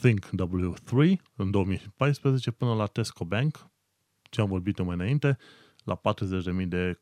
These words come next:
conturi. Și nu sunt singurii. Există multe alte site-uri care au fost hăcuite și despre care probabil noi încă nu știm în momentul de față.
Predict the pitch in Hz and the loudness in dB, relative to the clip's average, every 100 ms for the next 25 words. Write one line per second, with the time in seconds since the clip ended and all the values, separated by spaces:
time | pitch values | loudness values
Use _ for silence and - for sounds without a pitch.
0 | - - 104 98 87 - - _ - - | -6 -2 -2 -2 -4 -6 -14 _ -20 -20
1 | - - - - - - - - - _ | -20 -20 -20 -20 -20 -20 -20 -20 -20 _
2 | - 170 180 185 170 180 120 98 - - | 8 8 10 8 10 10 8 4 -4 -8
3 | - 120 117 147 135 131 131 110 110 107 | -4 0 2 2 4 6 6 6 4 4
4 | 104 127 123 113 110 104 113 104 101 - | 2 2 2 2 2 0 0 -2 -2 0
5 | 117 131 117 107 98 123 120 - 101 - | 0 2 -2 -4 2 2 4 0 0 2
6 | 120 127 120 113 110 101 104 101 104 104 | 2 4 2 0 0 0 2 2 2 2
7 | 107 110 104 101 98 - 104 82 - - | 0 2 2 4 2 0 -4 -4 -8 -6
8 | 101 98 95 90 92 92 92 - - | -4 0 -2 0 -2 0 -2 -4 -12